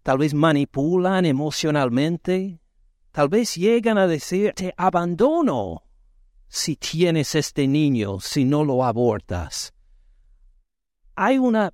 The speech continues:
parte de culpa no solo en la mujer, sino en el hombre también, que promociona o paga o dice que sí, estoy a favor. Fíjense cuán diferente es la actitud de Dios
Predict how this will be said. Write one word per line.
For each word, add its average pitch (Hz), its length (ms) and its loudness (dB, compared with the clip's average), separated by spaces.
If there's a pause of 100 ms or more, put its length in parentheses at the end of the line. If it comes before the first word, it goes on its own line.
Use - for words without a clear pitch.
(140)
parte 202 540 2
de 170 100 0
culpa 202 640 -2
no 180 220 -2
solo 214 420 0
en 147 100 -2
la 139 100 0
mujer, 143 540 0
sino 185 320 -2
en 170 60 0
el 156 200 0
hombre 202 520 0
también, 139 960 -2 (720)
que 180 400 -2 (200)
promociona 151 1160 0 (180)
o 113 220 -4
paga 160 760 2
o 120 160 0
dice 147 400 0
que 131 300 0
sí, 147 560 -4
estoy 175 400 2
a 180 100 2
favor. 156 840 0 (1600)
Fíjense 147 600 -2
cuán 185 420 -2
diferente 151 880 -2
es - 240 -10
la 117 220 -4
actitud 156 560 -4
de 165 140 0
Dios 131 720 -2